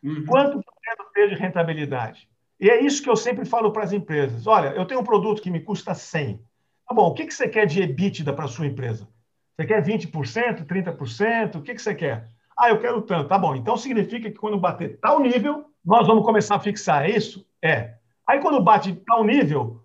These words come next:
Speaker 2: o produtor sempre acha que vai subir mais. Eu acho que o que falta, Carlão, é disciplina. E pra você usar o mercado de derivativos com o intuito de se proteger,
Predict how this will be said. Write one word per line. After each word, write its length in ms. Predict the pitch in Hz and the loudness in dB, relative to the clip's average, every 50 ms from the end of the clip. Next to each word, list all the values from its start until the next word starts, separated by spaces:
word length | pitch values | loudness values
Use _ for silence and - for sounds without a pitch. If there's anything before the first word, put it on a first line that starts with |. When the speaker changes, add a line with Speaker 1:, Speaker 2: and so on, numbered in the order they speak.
| _ - | _ -18
Speaker 2:
o 60 | - | -10
produtor 460 | - 208 233 214 220 - - 240 220 | -6 -4 -2 -2 -2 0 0 0 0
sempre 420 | - - 262 277 285 277 269 240 | 0 0 -2 -2 -2 -2 2 4
acha 540 | 190 185 220 220 208 - - - 123 110 - _ _ _ | 6 8 6 6 4 0 -8 -8 -8 -10 -10 _ _ _
que 100 | - 185 | -6 0
vai 120 | 165 185 190 | 0 0 0
subir 260 | 190 - 196 185 208 | 0 -2 -2 -2 -2
mais. 380 | 190 156 139 120 113 113 - _ _ _ _ _ _ _ _ _ _ - | -2 -4 -4 -6 -8 -10 -14 _ _ _ _ _ _ _ _ _ _ 0
Eu 120 | - 240 | 4 4
acho 140 | 262 254 - | 4 4 2
que 60 | - | -2
o 60 | 208 - | -8 -6
que 260 | - 311 294 - - | -6 -6 -6 -6 0
falta, 560 | - 240 254 285 277 - - 190 170 165 - - | 4 6 6 6 6 4 0 -2 -4 -4 -4 0
Carlão, 520 | 185 185 180 170 175 156 139 117 113 - - _ _ _ _ _ - | 2 2 4 4 2 0 0 -4 -8 -14 -18 _ _ _ _ _ 4
é 160 | 170 185 175 | 4 4 4
disciplina. 880 | 127 127 196 208 208 - 226 - - - 156 143 127 117 113 110 113 - _ _ _ - | 4 0 -4 -6 -6 -6 -8 -8 -6 -6 -6 -4 -4 -4 -6 -8 -8 -12 _ _ _ -12
E 60 | - | -8
pra 120 | 143 185 190 | -2 0 0
você 680 | 190 202 190 - - - 226 233 240 254 262 262 - - _ _ _ | 2 2 0 -2 -4 -4 0 4 4 4 4 2 -4 -14 _ _ _
usar 600 | - 156 160 143 113 - 180 202 226 202 151 117 113 - | -6 -4 -4 -4 -4 0 2 4 4 4 2 0 -4 -6
o 80 | 147 | -2
mercado 480 | 165 185 180 151 131 - 180 180 170 170 | 0 0 0 0 0 2 2 2 2 0
de 100 | 147 147 | -4 -6
derivativos 720 | 143 165 160 165 156 151 165 143 - - 151 143 139 113 | -4 -4 -2 -2 -2 -2 -2 -4 -4 -6 -8 -8 -8 -8
com 240 | - - 226 254 254 | -6 -4 0 0 2
o 40 | 226 | 2
intuito 480 | 196 - - 185 185 160 120 - 143 | 0 -2 -2 -4 -4 -4 -4 -6 -10
de 160 | 120 117 135 139 | -10 -10 -10 -10
se 140 | - - | -12 -14
proteger, 800 | - - 190 226 233 233 226 196 143 139 165 180 233 - - _ | -12 -6 -6 -6 -2 0 -2 -2 -2 -2 -2 -2 -4 -4 -6 _